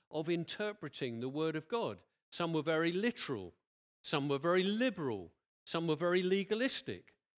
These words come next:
And so those dis-, those potential disciples would look at those rabbis and they'd see if they could identify with them in the way that they interpreted the word of God into their daily lives.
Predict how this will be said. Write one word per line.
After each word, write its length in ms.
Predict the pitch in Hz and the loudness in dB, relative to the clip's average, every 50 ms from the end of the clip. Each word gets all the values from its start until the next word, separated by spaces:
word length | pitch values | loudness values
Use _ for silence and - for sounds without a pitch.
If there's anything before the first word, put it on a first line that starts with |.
| _ - | _ -6
And 160 | 160 170 180 | -4 -2 -2
so 260 | - - 196 185 185 | 0 0 2 2 2
those 280 | 180 196 220 233 214 - | 2 2 0 0 0 -2
dis-, 280 | - 202 190 - - - - | -4 -6 -6 -6 -6 -6 -2
those 240 | 208 202 196 185 - | -2 0 -2 -2 -4
potential 640 | - 185 - - - 214 208 202 170 - - 170 | -8 -10 -8 -6 -4 -4 -4 -4 -4 -8 -6 -6
disciples 880 | 147 160 147 - - - 196 220 226 - - 123 107 104 117 - - - - - - - _ - | -6 -6 -6 -8 -6 -6 -4 -4 -4 -6 -6 -10 -8 -8 -10 -12 -14 -16 -18 -20 -20 -20 _ 0
would 280 | 170 185 190 180 185 - - _ _ - | 4 4 4 4 4 -2 -20 _ _ -6
look 320 | 165 190 226 247 - - | -4 0 0 0 0 -2
at 120 | 226 180 160 | -4 -2 0
those 280 | 175 175 175 170 151 | 0 0 0 0 -2
rabbis 580 | 170 202 208 226 202 170 131 110 110 117 117 - | -2 -2 -2 -2 0 -2 -2 -2 -2 -4 -4 -2
and 160 | 160 160 165 | -2 0 0
they'd 220 | 175 175 180 180 - - - - - | 2 2 0 0 -2 -6 -20 -18 -12
see 360 | - - - 240 240 254 233 | -8 -6 -2 0 0 2 2
if 160 | 196 170 - | 0 0 0
they 160 | - 190 185 180 | -2 -2 -2 -2
could 220 | - 196 180 180 | -2 -2 -2 0
identify 840 | 180 190 180 - 220 233 233 208 - - 196 - - 156 135 123 | 0 0 0 0 0 0 0 0 -2 -4 -4 -4 -4 -6 -4 -4
with 240 | 123 120 127 120 - | -2 -2 -2 -2 -4
them 220 | - 104 87 80 - - _ _ _ _ - | -4 -10 -10 -10 -14 -20 _ _ _ _ -6
in 100 | 143 156 | -2 0
the 100 | 160 160 | 0 0
way 260 | 160 170 175 180 175 | 0 0 2 2 2
that 180 | 151 165 170 - | 0 -2 -4 -2
they 180 | 160 160 160 | -2 -2 -2
interpreted 720 | 156 156 156 - - 196 202 190 - 151 127 - - 139 127 | -2 -4 -4 -4 -4 -4 -4 -4 -6 -10 -12 -8 -8 -8 -6
the 100 | - 135 | -6 -6
word 280 | 127 135 151 160 156 139 | -4 -2 0 0 0 0
of 160 | 139 123 - | -2 -4 -4
God 400 | - 170 165 123 104 101 98 - - _ _ _ _ _ _ - | -2 -2 -2 -2 -2 -6 -10 -12 -18 _ _ _ _ _ _ 0
into 840 | 170 208 220 220 220 208 - - - 123 107 101 101 104 120 135 - _ _ _ _ _ | 2 2 4 2 0 0 -2 -4 -4 -4 -4 -4 -4 -4 -6 -8 -10 _ _ _ _ _
their 180 | - 160 156 160 | -4 -2 -2 -2
daily 460 | 147 - 180 160 156 151 147 151 147 | -2 -2 0 0 0 0 0 0 -2
lives. 680 | 143 156 151 147 110 92 87 85 - - - - - - | 0 -2 -2 -2 -4 -6 -8 -10 -12 -14 -16 -16 -16 -18